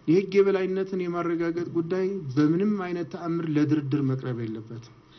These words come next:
ስለዚህ ህገ መንግስቱንና ህገ መንግስታዊ ስርዓቱን ለአደጋ በሚያጋልጥ መንገድ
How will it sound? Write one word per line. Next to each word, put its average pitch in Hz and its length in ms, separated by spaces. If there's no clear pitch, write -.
ስለዚህ 180 460
ህገ 151 320
መንግስቱንና 196 720
ህገ 160 300
መንግስታዊ 180 500
ስርዓቱን 151 460
ለአደጋ 151 320
በሚያጋልጥ 156 680
መንገድ 117 340